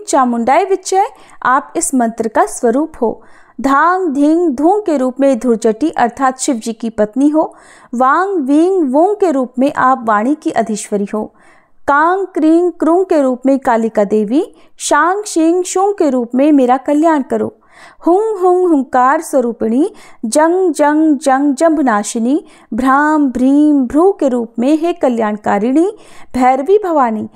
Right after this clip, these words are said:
आपको बारंबार प्रणाम है। अंग कंग चंग टंग तंग पंग यंग शंग विंग दुंग एंग विंग हंग शंग धी जागरम,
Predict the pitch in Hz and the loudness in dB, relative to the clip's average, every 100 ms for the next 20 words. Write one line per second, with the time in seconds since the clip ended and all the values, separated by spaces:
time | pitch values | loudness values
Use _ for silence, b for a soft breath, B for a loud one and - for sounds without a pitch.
0 | b - 220 214 - 269 277 247 226 208 | b -4 -4 -2 -2 0 2 0 0 -2
1 | 208 294 - 277 220 196 196 208 - b | -2 -2 -4 -2 -2 -4 -6 -8 -10 b
2 | b b b - 285 339 415 440 415 320 | b b b -2 0 2 0 -6 -2 0
3 | 320 349 370 370 302 294 330 349 - 262 | 0 -2 -4 -2 0 0 -2 -2 -2 0
4 | 269 302 339 - 254 277 415 B B _ | 0 -2 -4 -2 0 0 -4 B B _
5 | 262 285 349 381 311 254 262 302 330 320 | -2 0 0 -2 -2 0 0 0 -2 -4
6 | - 262 294 381 b b - 220 311 381 | -2 0 -2 -6 b b -4 0 2 2
7 | 415 339 233 277 302 330 - _ 254 294 | 0 0 0 2 2 0 -6 _ 0 2
8 | 359 370 294 262 269 285 302 285 - 277 | 0 -2 -2 0 2 2 0 -2 -2 0
9 | 320 392 370 - 262 254 302 269 349 370 | 0 -2 -6 -2 -2 0 0 2 2 2
10 | 277 233 226 214 | 0 0 -4 -6